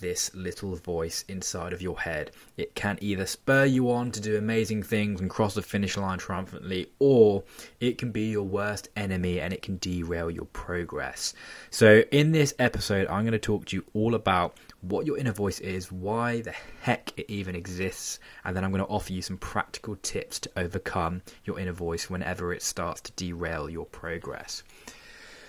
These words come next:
So it's been another fantastic week in the Stride and Glory H Q. Things are always progressing. My clients are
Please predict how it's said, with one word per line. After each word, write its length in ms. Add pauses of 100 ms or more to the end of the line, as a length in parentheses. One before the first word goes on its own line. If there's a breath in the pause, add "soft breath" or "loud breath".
(180 loud breath)
So 320
it's 140
been 140
another 300
fantastic 600
week 420
in 480
the 220
Stride 440
and 280
Glory 500
H 320
Q. 400
Things 380
are 40
always 240
progressing. 580
My 120
clients 560
are 60